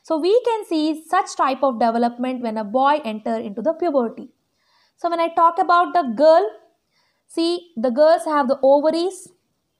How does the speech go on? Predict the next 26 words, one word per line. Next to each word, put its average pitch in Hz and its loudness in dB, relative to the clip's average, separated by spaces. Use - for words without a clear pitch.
So 294 2
in 311 -4
the 294 0
ovaries, 381 2
what, 277 -2
what 294 2
is 359 -6
present? 320 0
The 285 -4
eggs 285 -4
is 294 -2
present. 208 -6
So 370 0
the - -4
eggs - -2
begin 349 -2
to 339 -4
mature. 254 -2
The 240 -6
eggs 320 -2
which 247 -8
are 233 0
present 269 -2
in 285 -6
the 247 -4
ovary, 240 0